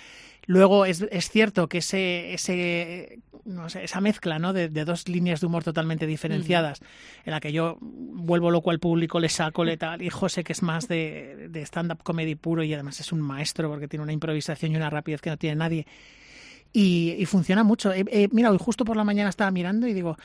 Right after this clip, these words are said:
Speaker 1: "Ha-, han, han liberado tres, creo que quedan tres entradas así
Speaker 2: Anda.
Speaker 1: sueltas para cuatro valientes". O sea, digo, "Tres para cuatro valientes", porque solo puede quedar uno. Entonces tiene que haber un poquito de drama ahí. <laughs> Pero, pero la verdad que estamos muy contentos. La verdad que es, eh, es una manera de cerrar el año que nos gusta y además poder decir, "Bueno, pues mira, al final de año nos aseguramos que estamos en casa".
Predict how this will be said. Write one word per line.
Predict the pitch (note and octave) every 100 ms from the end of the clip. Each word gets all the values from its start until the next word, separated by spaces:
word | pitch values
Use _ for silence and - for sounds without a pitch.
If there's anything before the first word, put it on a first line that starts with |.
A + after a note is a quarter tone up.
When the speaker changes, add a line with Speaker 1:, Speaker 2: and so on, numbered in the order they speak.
| - - -
Speaker 1:
"Ha-, | G3
han, | F#3+ G3 F#3 G3
han | G3+ G#3+
liberado | A3+ A3 G#3+ G#3+
tres, | G3+ G#3 - -
creo | A#3
que | A#3+ B3
quedan | C4 A#3
tres | - A3 -
entradas | B3 G#3 G#3+ A#3+
así | F#3+ G3
Speaker 2:
Anda. | A3
Speaker 1:
sueltas | G3+ B3+
para | - F3+ D#3
cuatro | F#3+ B3
valientes". | A#3+ D#3+ G3+ A3+ E3+ D#3
O | E3
sea, | - E3 D#3
digo, | D#3 E3+
"Tres | E3+ G3+
para | C4+ A3+
cuatro | A3+ A3+
valientes", | G3+ G#3 -
porque | A3+ E3
solo | - F#3
puede | A3 F#3+
quedar | D#3 D#3
uno. | G#3+
Entonces | F3 D3+ G3+
tiene | F#3+
que |
haber | A3 A3+
un | G#3
poquito | A3 A3+
de | G3
drama | F3 G#3 A#3 E3
ahí. | D#3 A#3+
<laughs> | A#4 - - - - - _
Pero, | A3 E3 A3+ G3 F#3
pero | G#3 D#3 G#3+ F#3 F3 - - - -
la | G3+ F#3+
verdad | F#3 G3+
que | A3+
estamos | A3+ A3 G#3
muy | G#3
contentos. | F#3 D#3 D#3 D3 C#3
La | D3
verdad | D#3
que | D#3+ D#3+
es, | -
eh, | F3+ E3 D#3
es | D3+ F#3
una | F3
manera | E3+ E3 D#3+
de | D#3
cerrar | - D#3 D#3+
el | D3+
año | D#3 D#3 D3+ D3+ D3+ D3+
que | D#3
nos | D3+ D#3
gusta | F3+ - G#3
y |
además | E3 D#3 -
poder | E3 D#3+ D#3
decir, | D#3 D#3+
"Bueno, | D3+ D3
pues | C#3
mira, | D#3+ D3
al | C#3+
final | D#3+ D#3+
de | E3+
año | E3+ F3+
nos | E3+
aseguramos | E3 D#3 D#3 D#3+ E3+
que |
estamos | E3+ D#3+ C#3
en | C#3+
casa". | C3+ C#3+ - -